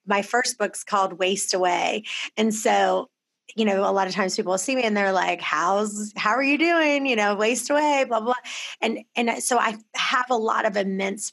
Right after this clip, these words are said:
pressure to stay really thin. And so for me to gain five pounds was really tough for me. It was, it's just been, so now I'm doing some extended fasting, like, this week and just really praying about it. But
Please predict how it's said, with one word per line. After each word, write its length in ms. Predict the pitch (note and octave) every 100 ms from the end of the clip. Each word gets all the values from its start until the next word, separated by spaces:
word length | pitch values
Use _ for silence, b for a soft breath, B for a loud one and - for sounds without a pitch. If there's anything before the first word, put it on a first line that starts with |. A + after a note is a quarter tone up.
| _
pressure 720 | - A3+ A#3+ - F3 G#3 G#3+ B B B B _
to 640 | - - A#3+ A#3 G#3+ G#3 G#3
stay 540 | - - - A3 G#3
really 560 | G3 G3 G#3 - F3+ E3+ C#4+
thin. 520 | D4+ B3 G3 G3 G#3+ b b b _
And 200 | A3 A3
so 520 | G#3+ A3+ G#3+ G#3 G3+ -
for 100 | A3
me 180 | G#3+ G#3+
to 60 | F#3+
gain 380 | - A3 C#4 C#4+
five 320 | - - F#3+
pounds 640 | - G#3 F#3 F#3 G3 G3 - _
was 200 | G#3+ G#3+
really 280 | G#3 G#3+ G3
tough 280 | F3+ G#3 G#3
for 100 | F#3+
me. 260 | F3 - -
It 80 | G3
was, 460 | G3 - F#3 - -
it's 240 | F#3+ -
just 380 | - G#3 G3 -
been, 220 | F#3+ F#3
so 260 | - G3 F#3+ B B -
now 180 | A3 G#3+
I'm 200 | G#3+ G#3
doing 340 | G#3+ G3+ G3
some 180 | G3+ G3+
extended 560 | F#3 - G3+ F#3+ F#3
fasting, 540 | F3+ F3+ F#3 - G3 F#3+
like, 180 | E3+ -
this 240 | F#3 F#3+ -
week 300 | F3+ F#3+ G3
and 140 | F3+
just 160 | F3+ -
really 160 | F#3
praying 300 | F3+ G3 F#3
about 180 | F#3+ F#3
it. 100 | F3+
But 160 | -